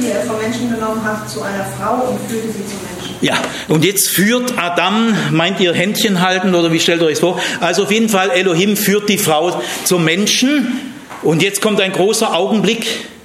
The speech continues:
Speaker 2: Das erste Wort von Adam. Das erste Wort von Jahwe, haben wir ja gesagt, eine Zusage.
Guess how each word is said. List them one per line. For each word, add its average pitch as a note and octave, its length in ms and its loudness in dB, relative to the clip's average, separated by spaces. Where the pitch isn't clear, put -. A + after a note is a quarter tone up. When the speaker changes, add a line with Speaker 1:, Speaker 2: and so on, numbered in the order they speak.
Speaker 2:
Das - 400 0
erste D3+ 640 0
Wort C3 340 -2
von B2 300 0
Adam. G#2 480 0
Das C3+ 160 2
erste E3 440 2
Wort D#3+ 200 0
von C3+ 200 2
Jahwe, E3 460 0
haben D#3+ 100 2
wir C#3 80 4
ja B2 80 2
gesagt, C3+ 440 0
eine C3+ 300 2
Zusage. A2+ 720 0